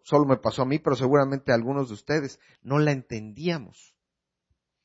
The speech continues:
Ahora con el poder del Espíritu Santo, la palabra la podemos discernir, la podemos entender. Y así como el cojo, ya podemos alabar y cantar y,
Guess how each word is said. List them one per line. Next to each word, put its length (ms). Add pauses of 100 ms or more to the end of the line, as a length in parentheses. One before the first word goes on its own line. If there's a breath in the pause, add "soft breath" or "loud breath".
(760)
Ahora 260
con 220
el 100
poder 320
del 140
Espíritu 480
Santo, 600 (320)
la 120
palabra 380
la 140
podemos 380
discernir, 540
la 140
podemos 360
entender. 680 (1000 soft breath)
Y 80
así 180
como 240
el 140
cojo, 340
ya 180
podemos 400
alabar 600
y 80
cantar 680
y, 120